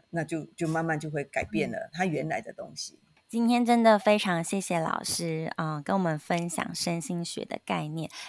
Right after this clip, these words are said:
Speaker 2: 那我想时间是蛮短的，如果说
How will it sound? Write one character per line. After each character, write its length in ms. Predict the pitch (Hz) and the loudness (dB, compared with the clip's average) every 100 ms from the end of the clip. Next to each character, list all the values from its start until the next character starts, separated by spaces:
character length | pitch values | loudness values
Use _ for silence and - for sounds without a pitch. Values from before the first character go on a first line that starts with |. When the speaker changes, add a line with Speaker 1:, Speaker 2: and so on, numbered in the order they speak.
| - | 0
Speaker 2:
那 120 | 262 | 2
我 60 | 240 | 2
想 200 | 202 160 | 2 0
时 220 | - 175 | -2 -4
间 180 | 185 208 | -2 -2
是 220 | 233 254 | 0 0
蛮 260 | 196 156 165 | 2 0 -2
短 340 | 185 151 - | -2 -2 -4
的， 120 | - | -6
如 160 | - 208 | -6 -4
果 220 | 247 190 | -2 -2
说 340 | - 220 214 | 0 4 4